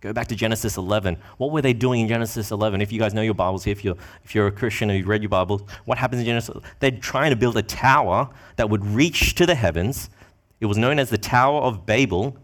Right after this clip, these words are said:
built in this area, Babylon. That Babel, Babel became Babylon. What were they trying to accomplish with building this tower? To become like God, to reach the heavens. We've got a king now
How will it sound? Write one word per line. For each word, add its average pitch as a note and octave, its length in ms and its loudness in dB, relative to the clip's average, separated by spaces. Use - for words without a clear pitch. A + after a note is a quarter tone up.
built C#3+ 220 2
in B2+ 180 -2
this C3+ 140 -2
area, A#2 260 2
Babylon. G#2 600 0
That G#2 160 -6
Babel, A2+ 340 -4
Babel C3+ 240 2
became A2 300 -2
Babylon. G#2 500 -2
What D3+ 160 -4
were E3+ 80 2
they D#3 100 2
trying C3+ 300 0
to A#2+ 80 2
accomplish C3 500 -4
with - 260 -6
building B2 280 0
this A2 100 -2
tower? D#3+ 520 0
To - 80 -20
become A#2 380 -4
like A2+ 200 -4
God, - 420 -10
to G#2+ 100 -6
reach G2+ 300 -4
the C3+ 120 -2
heavens. - 520 -6
We've E3+ 140 2
got F3+ 120 4
a C#3 60 2
king A3+ 460 -2
now D#2+ 340 0